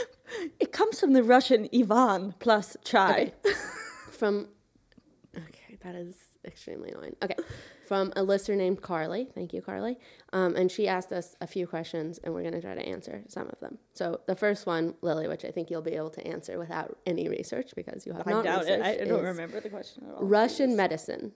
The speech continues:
Speaker 2: There's a Russian grocery store near my house, and it seems like Russians are really into their own medicine. Also, what is this breathing over potatoes business?
Speaker 1: Oh.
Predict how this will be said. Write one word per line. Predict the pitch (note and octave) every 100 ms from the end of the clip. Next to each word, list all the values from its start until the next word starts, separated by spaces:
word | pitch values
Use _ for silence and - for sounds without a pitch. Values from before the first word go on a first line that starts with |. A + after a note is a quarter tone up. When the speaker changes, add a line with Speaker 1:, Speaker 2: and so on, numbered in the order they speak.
| -
Speaker 2:
There's | F#3+ F#3
a | G3
Russian | G#3 C4+ B3+
grocery | A3 G#3+ A3+
store | A3 A3 A3+
near | F3+
my | F#3+ G3+
house, | E3 F3+ -
and | E3+
it | -
seems | F#3 F3+
like | E3+ E3+
Russians | E3+ E3+ F3 E3+
are | D#3+
really | E3 E3
into | E3 E3 E3
their | E3 -
own | E3 E3
medicine. | D#3+ - - D2 - -
Also, | F#3 F#3 G3
what | F3 F3+
is | F#3+ F#3
this | F3+ E3+
breathing | F3 F#3 F#3 F3+ F3
over | E3 E3
potatoes | D#3+ E3 F3 E3 - E3+
business? | - - - A#3 - - _ _ _
Speaker 1:
Oh. | G#3+ A3 A3 G#3+ G#3 G3+ F#3+ F3+ E3+ E3